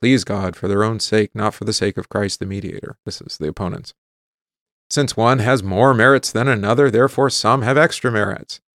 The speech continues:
Those who merit them can transfer these merits to others." That was all, uh, a quote of sorts, right? Look out, dear reader.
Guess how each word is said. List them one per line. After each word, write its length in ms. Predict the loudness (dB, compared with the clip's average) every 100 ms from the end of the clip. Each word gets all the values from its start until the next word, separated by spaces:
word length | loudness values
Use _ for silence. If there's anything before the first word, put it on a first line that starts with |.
| _ _ -4
Those 320 | 2 4 4 0
who 100 | -2
merit 320 | 2 4 4
them 220 | 0 -2
can 160 | -6 -6
transfer 520 | 2 2 2 -2 -2
these 240 | 0 -4
merits 380 | -2 0 0 -4
to 180 | -10 -8
others." 400 | -8 -10 -16 -20 _ _ _ _ _ _ _ _ _
That 100 | -8
was 100 | -8
all, 240 | -8 -10 -14 _ _ _ _ _ -14
uh, 220 | -14 -16 _ _ _ -18
a 100 | -18 -10
quote 360 | -2 -2 -2 -18 _
of 140 | -14 -10
sorts, 360 | -12 -12 -18 _ -8
right? 200 | -8 -8 _ _ _ _ _ 0
Look 180 | 2
out, 240 | 4 4 0
dear 200 | -4 -4
reader. 420 | -2 -2 -2